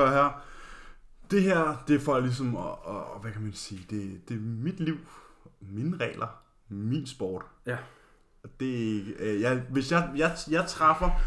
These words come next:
Speaker 1: mine valg og tager mine konsekvenser, alt efter hvordan jeg gerne vil leve mit liv.
Speaker 2: Ja.
Speaker 1: Det er mig, der holder rettet. Det er mig, der har s-, sådan der
Speaker 2: Styringen.
Speaker 1: styringen. Det er ikke alle mulige andre, og jeg,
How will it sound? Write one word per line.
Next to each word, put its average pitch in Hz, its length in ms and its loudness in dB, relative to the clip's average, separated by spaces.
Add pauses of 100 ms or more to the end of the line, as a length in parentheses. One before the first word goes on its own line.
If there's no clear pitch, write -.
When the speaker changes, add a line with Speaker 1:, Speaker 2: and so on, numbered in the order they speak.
(180)
Speaker 1:
mine 160 400 6
valg 135 340 4
og 117 100 -4
tager 151 260 6
mine 143 440 4
konsekvenser, 139 600 0
alt 127 160 0
efter 127 140 0
hvordan 123 220 2
jeg 127 180 0
gerne 120 160 0
vil 123 100 2
leve 117 240 2 (120)
mit 120 360 2
liv. 104 160 -2 (280)
Speaker 2:
Ja. 101 80 -6 (320)
Speaker 1:
Det 120 100 4
er 107 40 2
mig, 113 340 2
der 202 60 6
holder 127 480 0 (640)
rettet. 104 280 -2 (380)
Det 101 40 -4
er 98 60 -4
mig, 110 260 0
der 175 100 8
har 131 380 2
s-, - 280 -14 (140)
sådan 117 300 -6
der 98 140 0
Speaker 2:
Styringen. 110 320 -4
Speaker 1:
styringen. 123 640 4 (100)
Det 117 80 0
er 113 40 4
ikke 139 140 4
alle 135 120 4
mulige 131 220 2
andre, 117 240 2
og 113 180 2
jeg, 113 200 4